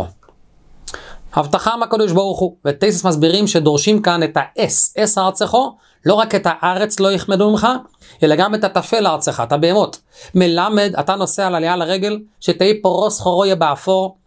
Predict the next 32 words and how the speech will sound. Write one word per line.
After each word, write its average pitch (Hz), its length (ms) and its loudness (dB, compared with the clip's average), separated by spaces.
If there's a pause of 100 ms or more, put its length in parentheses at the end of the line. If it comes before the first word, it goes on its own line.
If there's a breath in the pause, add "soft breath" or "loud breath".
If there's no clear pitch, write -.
(140)
היא 220 100 4
רואה 180 220 2
בשדה, 165 520 0 (360)
בלי 214 140 4
שמירה, 180 420 0 (320 soft breath)
ואין 139 240 2
חי 165 220 -2
גם 170 80 -2
מזיקוסו. 185 540 -2 (540 loud breath)
תרנגולת 175 560 0
חו 214 140 0
מן 196 140 2
הכרס 196 420 0
באש 180 300 -2
פה 202 100 -2
בלי 190 160 0
שמירה, 190 380 0 (380 loud breath)
ואין 156 260 2
חולדה 214 260 2
מזיקוסו. 208 520 0 (560)
עכשיו, 139 560 -2
על 139 100 2
הדבורים 185 360 2
קל 175 160 0
וחומר. 127 320 -4 (420 soft breath)
ומה 175 260 0
אלו, 151 580 -2 (200)
הבהמות, 143 720 0
התרנגולים, 139 720 -2 (300 soft breath)
שדרכון 208 800 2
לא 190 160 2
זוק, 135 380 -6